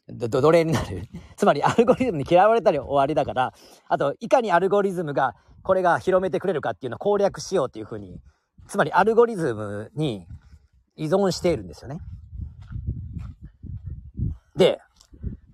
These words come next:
もちろんそ-、そういった側面はある、ある、ありますよ。ということはありつつも、アルゴリズムってちょ-、超優秀なんですよ。沼らしてくれるんですよ。ハマらしてくれるんですよ。だったらそれを活用する側だった方がいいですね。つまりこ-、広告を出稿せよって話なんですよ。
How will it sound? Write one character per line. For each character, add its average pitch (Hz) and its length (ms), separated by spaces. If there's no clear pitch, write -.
も 202 120
ち 262 60
ろ 143 180
ん - 40
そ-、 - 140
そ 226 100
う - 20
い - 20
っ - 20
た 202 80
側 185 240
面 208 180
は 95 260
あ 160 40
る、 151 120
あ 165 140
る、 165 120
あ 170 100
り 170 100
ま 190 100
す - 100
よ。 151 140
と 254 120
い 269 60
う 269 40
こ 254 80
と 175 80
は 139 40
あ 131 40
り 135 60
つ 120 100
つ 117 60
も、 107 420
ア 208 160
ル 254 140
ゴ 247 140
リ 247 100
ズ 185 100
ム 101 140
っ - 20
て - 180
ち - 140
ょ-、 - 80
超 254 320
優 147 220
秀 151 180
な 143 120
ん 107 40
で 90 60
す - 100
よ。 - 100
沼 247 300
ら 143 120
し - 100
て 139 100
く - 80
れ 107 80
る 101 60
ん - 20
で 90 60
す 104 60
よ。 - 60
ハ - 200
マ 233 100
ら 220 100
し - 40
て - 80
く - 60
れ 175 60
る 139 60
ん - 20
で - 60
す - 60
よ。 - 100
だ 254 100
っ 262 40
た 147 100
ら 123 60
そ 156 100
れ 160 60
を 151 60
活 151 300
用 262 140
す 240 100
る 226 80
側 214 160
だ 214 60
っ 220 40
た - 100
方 - 60
が 123 80
い - 40
い - 20
で 90 60
す - 80
ね。 - 140
つ - 60
ま 190 60
り 110 80
こ-、 180 220
広 214 140
告 196 180
を 180 40
出 - 220
稿 185 140
せ - 120
よ 143 80
っ - 40
て - 100
話 101 200
な 95 60
ん - 40
で - 40
す - 40
よ。 - 80